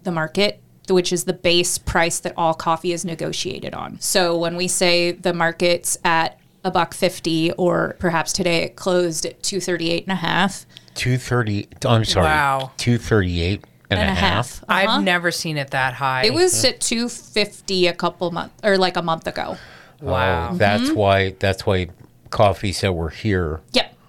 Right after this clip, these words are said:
Speaker 2: were actually going up.
Speaker 1: Yeah. So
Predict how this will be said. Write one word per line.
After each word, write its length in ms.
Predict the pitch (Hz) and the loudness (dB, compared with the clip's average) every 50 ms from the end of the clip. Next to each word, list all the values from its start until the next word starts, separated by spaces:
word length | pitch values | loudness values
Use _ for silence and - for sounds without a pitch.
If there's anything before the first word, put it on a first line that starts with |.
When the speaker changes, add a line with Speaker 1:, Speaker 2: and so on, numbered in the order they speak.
| _ _ _ - | _ _ _ -2
Speaker 2:
were 100 | - 101 | 2 4
actually 320 | 95 87 85 - - - 90 | 4 4 2 -2 -6 -10 -8
going 400 | 78 90 87 85 82 80 80 85 | -4 -4 -4 -4 -4 -4 -4 -4
up. 200 | 87 73 73 - | -4 -6 -6 -4
Speaker 1:
Yeah. 180 | - 214 208 - - - _ _ _ | -2 -2 -2 -2 -6 -20 _ _ _
So 580 | - - - 277 262 247 233 220 208 202 196 | -4 -2 2 2 2 4 4 2 0 0 -2